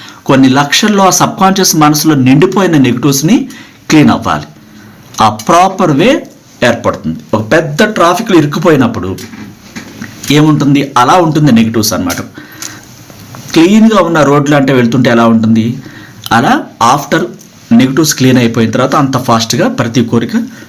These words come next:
వెళ్ళిపోతుంది విశ్వంలోకి మన సబ్‌కాన్షియస్ మనసు ద్వారా. అంటే విశ్వాసం అంటే మనం ఇంకా చూడకుండా ఉండదాన్ని ముందుగానే నమ్మటం. అంటే మనం ఇంకా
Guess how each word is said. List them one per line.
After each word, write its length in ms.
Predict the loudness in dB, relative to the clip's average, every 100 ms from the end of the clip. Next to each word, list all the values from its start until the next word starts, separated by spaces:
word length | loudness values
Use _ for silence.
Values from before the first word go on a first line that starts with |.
| -4
వెళ్ళిపోతుంది 520 | 0 0 0 -2 -2 -2
విశ్వంలోకి 520 | -2 0 0 -2 -8 -20 -20 -20 -20 -20 -20 -20 -20 -18 -14 -4
మన 140 | -2 0
సబ్‌కాన్షియస్ 600 | -2 0 0 0 0 2
మనసు 260 | 0 -2
ద్వారా. 240 | -2 -4 -4 -12 -20 -20 -18 -18 -16 -18 -18 -6
అంటే 480 | -4 -2 0 -2 -6 -18 -20 _ -20 -18 -18 -2
విశ్వాసం 680 | 2 2 0 2 2 2 0
అంటే 520 | 0 2 2 2 2 2
మనం 220 | 4 4
ఇంకా 360 | 2 2 -2 -2 0
చూడకుండా 600 | 2 2 2 0 2 2
ఉండదాన్ని 840 | 2 2 2 2 2 2 2 0 -2 -16 -8 -2
ముందుగానే 680 | 2 2 2 2 2 0 -2 -14 -20 _ _ -20 -20 -20 -2
నమ్మటం. 480 | 2 4 2 0 -8 -12 -18 -20 _ -20 -10 -4
అంటే 360 | -2 -2 -4 -8 -20 -20 _ -8 -2
మనం 200 | 2 4
ఇంకా 380 | 2 2 0